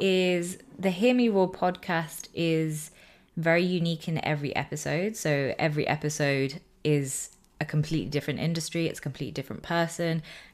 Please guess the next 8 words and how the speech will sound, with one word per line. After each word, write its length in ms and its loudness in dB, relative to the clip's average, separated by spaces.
Not 320 0
one 340 2
is 460 -4
similar 340 0
to 140 -4
the 160 -2
other. 400 -2
Um, 420 4